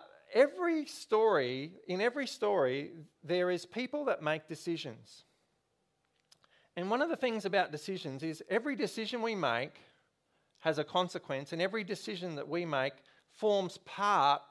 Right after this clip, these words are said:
of the story. And today we're looking at this series called Good Questions. And, uh, in our series, Sam started it off last week. And today I want to ask the question,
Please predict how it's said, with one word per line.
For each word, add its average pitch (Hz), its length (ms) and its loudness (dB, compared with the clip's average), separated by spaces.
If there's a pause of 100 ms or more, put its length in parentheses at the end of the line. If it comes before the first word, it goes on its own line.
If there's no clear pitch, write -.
(260)
of 151 160 -2
the 147 100 -8
story. 156 520 0 (460)
And 170 100 -4
today 254 260 8
we're 233 220 8
looking 208 240 4
at 196 80 -4
this 170 140 -2
series 185 280 2
called 175 280 0
Good 175 180 2
Questions. 143 720 -4 (320)
And, 165 260 2
uh, 156 240 10
in 196 180 -2
our 185 120 4
series, 185 320 0
Sam 190 260 0
started 185 380 6
it 165 60 4
off 170 180 6
last 170 320 4
week. 180 240 0
And 165 100 -6
today 196 360 4
I 160 100 2
want 170 220 4
to 160 40 -6
ask 156 240 2
the 160 100 -8
question, 143 440 -4